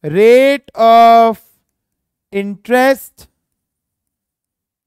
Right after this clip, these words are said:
convertible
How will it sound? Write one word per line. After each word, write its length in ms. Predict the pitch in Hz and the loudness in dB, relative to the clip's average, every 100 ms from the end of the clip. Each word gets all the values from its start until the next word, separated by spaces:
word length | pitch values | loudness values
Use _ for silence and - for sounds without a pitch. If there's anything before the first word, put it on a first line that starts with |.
| _ _ _ _ _ _ _ _ _ _ _ _ _ _ _ _ _ _ _ _ _ _ _ - | _ _ _ _ _ _ _ _ _ _ _ _ _ _ _ _ _ _ _ _ _ _ _ -12
convertible 1080 | 190 190 175 202 214 - 226 247 262 269 | -12 -10 -8 -6 -6 -6 -6 -4 -4 -6